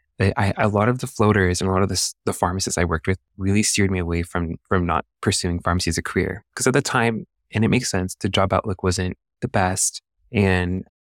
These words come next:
you know, especially in the community retail setting, I feel like pharmacists are so overworked, under, under, underappreciated. And, um,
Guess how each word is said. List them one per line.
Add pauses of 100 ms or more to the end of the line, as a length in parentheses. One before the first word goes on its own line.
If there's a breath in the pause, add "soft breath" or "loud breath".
(500)
you
know,
especially
in
the
community
retail
setting,
I
feel
like (280)
pharmacists
are
so (260)
overworked, (160)
under, (140)
under, (680)
underappreciated.
And, (480)
um,